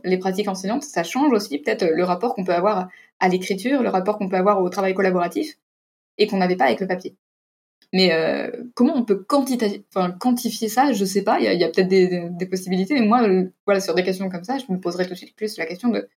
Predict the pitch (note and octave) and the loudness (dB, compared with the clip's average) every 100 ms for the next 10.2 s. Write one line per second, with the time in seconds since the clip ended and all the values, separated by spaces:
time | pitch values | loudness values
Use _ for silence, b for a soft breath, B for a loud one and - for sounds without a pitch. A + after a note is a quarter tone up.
0 | _ _ _ _ - F3+ - - _ _ | _ _ _ _ 2 2 0 -10 _ _
1 | _ - F#3+ G3+ G3+ G3 F#3+ F#3+ - A3+ | _ -4 2 2 2 2 2 2 2 0
2 | F#3 F#3 F#3 G#3+ G#3 F#3+ A#3+ A#3+ F#3+ F#3 | 0 -2 -4 -4 -2 0 0 -2 -2 -4
3 | F#3 _ _ _ - G#3+ G#3+ G#3 G#3 A3+ | -6 _ _ _ 2 2 4 2 2 -2
4 | A3 F3+ F#3 B3+ A#3+ - G#3 B3+ C#4 - | 0 -2 0 0 0 0 -2 0 0 0
5 | G#3 G#3 A#3+ B3 A#3+ A3+ - - C4 - | -2 0 0 2 0 -2 -6 -2 -2 -4
6 | - _ _ _ _ _ _ - B B | -12 _ _ _ _ _ _ -20 B B
7 | _ - G3 F3+ F3 F#3+ F#3 F#3 A#3 A#3 | _ 4 6 6 4 2 0 -2 0 2
8 | F#3+ G3+ F#3+ F#3+ F#3+ F3+ F#3 G3+ - - | 2 -2 0 0 0 -4 -4 -6 -4 -4
9 | - A3+ A3+ A3+ G#3 F#3 G3 F#3+ F#3+ G3+ | 2 2 2 2 0 0 -2 0 4 4
10 | C#4 | 2